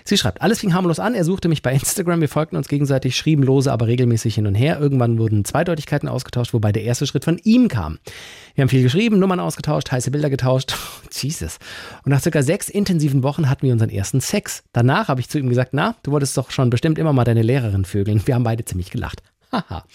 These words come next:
Problematisch war zu diesem Zeitpunkt, dass er inmitten seiner Abschlussprüfung war. Ich habe einige dieser Prüfungen abnehmen müssen, wobei es sich für mich nie falsch angefühlt hat,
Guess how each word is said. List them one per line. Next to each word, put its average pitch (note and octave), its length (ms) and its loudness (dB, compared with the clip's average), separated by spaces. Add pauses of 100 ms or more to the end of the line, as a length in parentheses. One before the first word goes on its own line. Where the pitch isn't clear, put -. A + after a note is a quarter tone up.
(500)
Problematisch G#3 540 0
war D3+ 120 -2
zu D3+ 60 0
diesem D3 220 0
Zeitpunkt, C3 400 -2
dass C#3+ 140 -2
er D3 80 0
inmitten C#3 380 0
seiner C3 260 2
Abschlussprüfung A2+ 840 -6
war. E2 200 -6
Ich - 160 -14
habe B2+ 300 -2
einige F3+ 380 2
dieser C#3+ 240 0
Prüfungen B2+ 420 -2
abnehmen B2+ 460 0
müssen, E3+ 280 -2
wobei B2 300 0
es B2+ 120 -4
sich - 120 -8
für - 80 -6
mich B2 220 -2
nie E3+ 320 4
falsch A3+ 340 -2
angefühlt A2+ 420 -4
hat, B2+ 160 -2